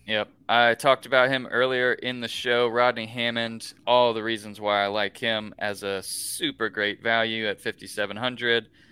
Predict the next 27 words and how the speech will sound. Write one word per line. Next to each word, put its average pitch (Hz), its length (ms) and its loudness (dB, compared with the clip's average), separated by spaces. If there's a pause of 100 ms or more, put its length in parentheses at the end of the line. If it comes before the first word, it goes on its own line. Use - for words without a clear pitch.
(280)
He's 120 220 -6
ready 107 220 2
to 101 80 -6
bust 104 360 0
out. 101 460 2
Barry 117 280 2
and 104 100 -6
Brown 110 300 0
at - 80 -10
fifty-five 98 560 -2
hundred. 101 280 -4
Matthew 113 360 -2
Golden, 110 540 -2 (360)
sixty-seven 110 760 -4
hundred. 104 380 -6
And 117 120 -4
then 113 140 0
especially 175 1160 0
with 160 220 -2
the 143 80 -2
news 135 480 -2
Doug 127 240 2
just 117 260 -8
gave, 113 440 -2 (600)
um, 113 680 4 (640)
about 113 420 4
Trey 113 500 2